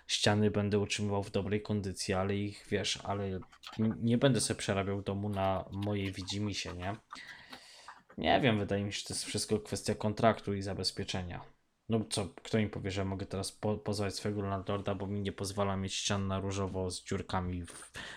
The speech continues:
co trzy centymetry. No wiadomo, że podaję absurdalny przykład, ale jakoś to tak działa gównianie dzisiaj w świecie.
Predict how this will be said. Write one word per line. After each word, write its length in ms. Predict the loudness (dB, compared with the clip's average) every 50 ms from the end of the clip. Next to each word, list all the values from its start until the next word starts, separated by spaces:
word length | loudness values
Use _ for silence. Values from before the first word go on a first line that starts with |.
| -10 _
co 140 | 0 0 2
trzy 140 | 2 2 0
centymetry. 680 | 0 0 0 0 0 0 0 0 -2 -4 -6 -10 -12 -10 -10 -12 -6 -2 2
No 60 | 4
wiadomo, 340 | 6 8 10 10 10 8 8
że 100 | 6 4
podaję 400 | 2 2 2 2 4 4 4 2
absurdalny 600 | 0 0 2 4 4 6 6 6 6 6 4 0
przykład, 400 | -2 -4 -4 -2 0 0 2 2
ale 180 | 2 2 2
jakoś 320 | 0 -2 -2 -4 -6 -8 -8
to 100 | -8 -6
tak 260 | -4 -4 -4 -6 -8 -18 -16 -10 -8
działa 380 | -4 -2 0 2 2 2 2 0
gównianie 640 | -2 -6 -8 -6 -4 -4 -4 -2 -4 -4 -6 -6
dzisiaj 280 | -6 -4 -4 -4 -4 -4
w 80 | -6
świecie. 420 | -6 -6 -4 -4 -4 -2 -2 -4